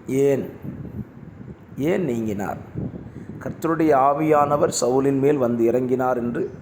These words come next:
ஒன்று சாமுவேல் பத்தாம் அதிகாரத்திலே வாசிக்க முடியும். பதினாறாம் அதிகாரம் பதினாலாம் வசனத்திலே அவனை விட்டு நீங்கினார் என்று இருக்கு. எதுக்காக நீங்கினார் அப்படின்னா, ஒரே ஒரு காரணம்தான்.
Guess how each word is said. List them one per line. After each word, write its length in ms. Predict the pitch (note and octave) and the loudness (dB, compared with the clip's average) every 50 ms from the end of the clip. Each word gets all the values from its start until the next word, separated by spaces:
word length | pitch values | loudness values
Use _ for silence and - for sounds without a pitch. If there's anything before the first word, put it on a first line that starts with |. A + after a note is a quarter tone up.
| - - - - - - - - - - - - - - - - - | -18 -20 -20 -20 -20 -20 -20 -20 -20 -18 -16 -16 -16 -18 -18 -14 -10
ஒன்று 220 | - B2+ B2+ C#3 | -8 -4 -4 -2
சாமுவேல் 500 | C3 - C3 B2+ B2+ B2+ A#2+ A#2+ A#2 A#2 | 0 2 2 2 4 4 4 4 4 4
பத்தாம் 380 | - A#2+ A#2+ A#2+ C#3+ C#3+ C#3+ C#3 | 0 -2 0 2 2 2 4 4
அதிகாரத்திலே 540 | B2+ B2+ A#2 A#2 A2+ A2+ A2 - A2 A2+ | 2 4 4 4 4 2 2 0 0 0
வாசிக்க 440 | A2 G#2 G2+ G#2+ - C#3+ - - G#2+ | 2 2 2 0 -2 -4 -6 -6 -8
முடியும். 460 | G2 G2 E2+ D#2 C#2+ - - - - - - - - - - - - - | -8 -8 -10 -12 -14 -14 -16 -18 -20 -20 -20 -20 -20 -20 -20 -20 -18 -14
பதினாறாம் 560 | - G#2+ A#2 B2+ C#3+ D#3 E3 E3+ E3+ F3 F3+ | -10 -6 -4 -2 0 2 2 4 4 4 4
அதிகாரம் 480 | F3+ E3 D#3+ D#3 D#3+ D#3+ D#3 D#3 E3 D#3+ | 2 2 2 4 4 4 4 4 2 2
பதினாலாம் 560 | D3+ B2 B2+ C3+ C#3 C#3+ D3 D#3 D3+ C#3+ C3+ | 0 0 2 4 4 4 6 4 4 4 2
வசனத்திலே 400 | C3 - C3+ C#3 B2+ A2 - D#3 | 0 0 -2 -2 -2 -2 0 2
அவனை 300 | E3+ D3+ C3 B2+ B2 B2+ | 2 2 2 2 0 0
விட்டு 280 | B2 C3 - - - C#3+ | 0 -2 -2 -2 -2 -2
நீங்கினார் 600 | A#2+ B2+ C3 D3+ D#3 D3+ D3 D3 C#3 C3+ C3+ C3 | 0 0 0 0 0 0 0 2 2 2 2 0
என்று 140 | A#2 A2 - | -2 -4 -6
இருக்கு. 220 | - - - - - - - - - - - - - - - - - | -8 -10 -10 -12 -12 -14 -20 -20 -20 -20 -20 -20 -20 -20 -20 -10 -6
எதுக்காக 580 | - D3 F3 A3 A3 - - E3+ D#3+ D3 D#3 | -4 -2 -2 -2 -2 0 2 2 4 4 2
நீங்கினார் 560 | C#3+ C#3 C3+ C3+ C3+ B2+ C3 B2 B2+ B2 A#2 - | 2 2 4 4 4 4 2 2 2 2 0 0
அப்படின்னா, 320 | - A2+ A#2 B2+ D3 C3 | -2 -6 -4 -2 0 0
ஒரே 380 | A#2 G#2 G#2 G#2+ A2+ B2 D3 F#3 | 0 0 0 2 4 6 6 6
ஒரு 180 | F#3+ F3 - | 6 6 4
காரணம்தான். 640 | - - F#2+ E2 E2+ E2 D#2 D#2+ D2+ - - - E4+ | 2 0 -2 -4 -4 -4 -4 -6 -6 -4 -4 -6 -6